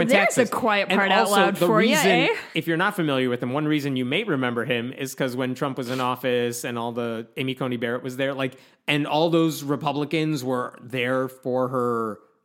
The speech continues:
Speaker 2: uh, nomination announcement or whatever.
Speaker 1: Oh, and they
Speaker 2: I
Speaker 1: all died?
Speaker 2: think that, yeah, later, yeah. Um, he was seen sucker punching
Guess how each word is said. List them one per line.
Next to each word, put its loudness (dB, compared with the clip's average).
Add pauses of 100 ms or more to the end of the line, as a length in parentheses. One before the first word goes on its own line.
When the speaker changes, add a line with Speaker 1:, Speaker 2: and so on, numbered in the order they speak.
Speaker 2:
uh, -4 (260)
nomination -4
announcement -6
or -2
whatever. -2
Speaker 1:
Oh, 0
and 0
they 4
Speaker 2:
I 2
Speaker 1:
all 2
died? 2
Speaker 2:
think -2 (180)
that, -4 (100)
yeah, -2
later, 0
yeah. -2 (340)
Um, 0 (300)
he -2
was -2
seen 0
sucker -2
punching -2